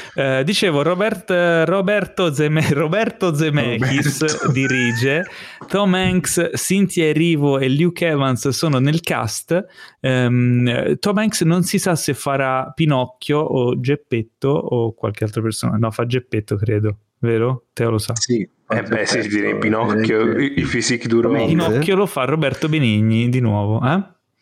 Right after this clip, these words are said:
Speaker 4: Ancora, ma basta, anche, cioè, ma,
Speaker 2: Basta.
Speaker 4: ma non è vero,
Speaker 2: Ma
Speaker 4: cioè.
Speaker 1: Allora, no, eh, di
Speaker 4: Secondo me Tom
Speaker 1: indiscrezioni
Speaker 4: Hanks fa la
Speaker 1: vogliono
Speaker 2: questa
Speaker 1: che
Speaker 2: cosa alle spalle, basta.
Speaker 1: Eh, Benigni potrebbe fare un cameo come la fata turchina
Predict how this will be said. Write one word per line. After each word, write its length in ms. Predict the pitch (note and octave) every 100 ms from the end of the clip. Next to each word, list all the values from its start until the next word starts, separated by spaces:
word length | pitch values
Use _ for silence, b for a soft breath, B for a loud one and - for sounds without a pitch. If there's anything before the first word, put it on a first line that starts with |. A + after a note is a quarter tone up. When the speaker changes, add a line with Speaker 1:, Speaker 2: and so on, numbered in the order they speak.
| _ _ _ _ _ _ _ _ _
Speaker 4:
Ancora, 520 | C3+ D3+ F3 F3+ C3 A2+
ma 100 | C3
basta, 680 | E3+ B3 A#2 - A#2+ G2+ E2
anche, 260 | G2 A2+ -
cioè, 280 | C3+ G2
ma, 140 | G2 C3+
Speaker 2:
Basta. 680 | - C4+ - C#3+ C3 A#2
Speaker 4:
ma 60 | G#2+
non 140 | F#3+ F3+
è 60 |
vero, 400 | C3 F3 G2 F#2
Speaker 2:
Ma 120 | A2+ D3
Speaker 4:
cioè. 220 | F#2+ F2 - _ _
Speaker 1:
Allora, 200 | - B2+ A#2+
no, 240 | C3 B2
eh, 220 | C3+ B2+
di 60 | B2
Speaker 4:
Secondo 180 | B2+ A3+
me 80 |
Tom 100 | - -
Speaker 1:
indiscrezioni 140 | G3+ F3+
Speaker 4:
Hanks 40 | D#3+
fa 100 | E3+
la 60 | C3
Speaker 1:
vogliono 200 | C3 A#2+
Speaker 2:
questa 260 | C3 A2+
Speaker 1:
che 60 | F2
Speaker 2:
cosa 320 | F2 E3+ D3+
alle 140 | C#3 B2+
spalle, 580 | - - A#2 G#2+ G#2
basta. 600 | A#2 D3+ A2+ - - G#2 - _ _ _ _ _ -
Speaker 1:
Eh, 260 | C3+ B2+
Benigni 400 | B2 C#3+ F3 E3+
potrebbe 400 | C3+ B2 B2 B2
fare 200 | A#2 B2+
un 100 | B2
cameo 460 | A2+ C3+ C#3 D#3 D3
come 400 | - A#2 A2+ A2+
la 160 | A2+ G#2+
fata 240 | - A#2
turchina 680 | G#2+ G#2+ - A2 G2 G2+